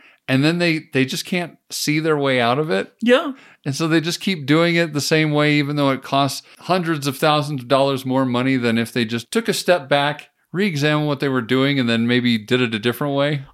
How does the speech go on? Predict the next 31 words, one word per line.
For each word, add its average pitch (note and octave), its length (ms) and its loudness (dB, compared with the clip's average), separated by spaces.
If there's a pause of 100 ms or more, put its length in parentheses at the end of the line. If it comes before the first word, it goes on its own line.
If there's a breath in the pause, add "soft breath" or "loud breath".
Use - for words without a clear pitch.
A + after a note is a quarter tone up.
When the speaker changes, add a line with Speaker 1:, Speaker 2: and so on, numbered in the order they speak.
(120)
Speaker 2:
All G#4 220 -4
I'm E4 160 0
Speaker 1:
And G3 40 -6
Speaker 2:
saying F#3+ 360 2 (160)
Speaker 1:
streamlining D#3 380 2
Speaker 2:
is, D#3 60 -2
Speaker 1:
the D3+ 80 -2
process. D#3 600 0
Speaker 2:
all A#3+ 220 0
I'm G3+ 120 0
saying C3 440 0
is, A2 180 -6
is - 180 0
that B2+ 360 -2
Speaker 1:
<laughs> - 40 -6
Speaker 2:
if F#3 140 -2
you're G#3+ 100 0
good D4+ 320 2
at G3+ 120 -2
your F#3 140 2
job, C#3 440 2
you D3+ 80 -4
can E3+ 180 -4
find A3 440 -4
ways F3 240 -2
to - 80 -8
make C#3+ 260 0
things C#3 300 -4
better C3 280 -2
within C3+ 380 -4
the B2 340 -2